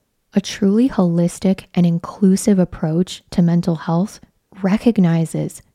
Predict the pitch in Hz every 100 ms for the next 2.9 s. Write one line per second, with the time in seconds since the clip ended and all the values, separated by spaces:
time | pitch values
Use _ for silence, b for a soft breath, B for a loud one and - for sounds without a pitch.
0 | - 185 - 185 202 208 - 170 160 170
1 | - 170 180 156 156 - - 160 - 175
2 | 170 180 - - 156 156 196 202 208